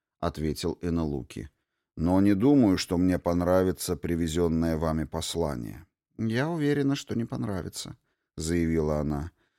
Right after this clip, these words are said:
«Но давайте не будем стоять на дороге, как разносчики еды. Даниади прислал меня, чтобы сказать, что вас с нетерпением ждут в снежном приюте,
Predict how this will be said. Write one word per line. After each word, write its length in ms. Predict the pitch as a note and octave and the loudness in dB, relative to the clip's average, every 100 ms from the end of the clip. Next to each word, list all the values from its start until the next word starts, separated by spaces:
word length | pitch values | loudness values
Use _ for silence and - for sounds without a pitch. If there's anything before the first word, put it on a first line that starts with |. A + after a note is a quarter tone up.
| _ - | _ 0
«Но 180 | C3 C3+ | 2 4
давайте 440 | C#3 E3+ D#3+ D#3+ | 4 4 2 4
не 100 | D3 | 4
будем 320 | C3+ D3+ C#3+ | 4 4 4
стоять 420 | C3+ C3+ C3+ C3 | 2 2 4 2
на 140 | C3+ B2 | 2 2
дороге, 480 | C3 D3 C#3+ F#2+ E2+ | 4 4 4 2 0
как 200 | G2+ G#2 | -2 0
разносчики 680 | G#2+ G#2+ G2+ - G2+ G2+ | 0 4 2 2 -6 -6
еды. 440 | G#2 G#2 F#2 D2+ - _ _ _ _ | -4 0 0 -2 -6 _ _ _ _
Даниади 560 | - G#2+ G#2+ A2+ A#2+ A#2 | 0 4 6 6 4 2
прислал 520 | - A2+ - A2+ A2+ | 0 -4 0 2 4
меня, 320 | A2 G#2+ G#2+ | 4 4 2
чтобы 280 | G#2+ A2 G2 | 0 -4 -6
сказать, 520 | G2+ - G2 G2+ A#2+ | -6 -4 -2 0 0
что 240 | - - F#2 | -2 -2 0
вас 280 | G#2 A#2+ - | 2 0 -2
с 80 | |
нетерпением 920 | A#2+ A2 - G2 - B2 C3 C3 C3 | -2 -2 -2 -4 0 0 2 4 4
ждут 360 | G#2 F#2+ A2+ A#2 | 2 0 0 -2
в 100 | - | -6
снежном 580 | - G2 A#2 A2+ B2 A#2+ | 0 2 2 2 0 0
приюте, 680 | C3+ C#3 B2+ F#2 - D#2 | 0 0 2 0 0 -4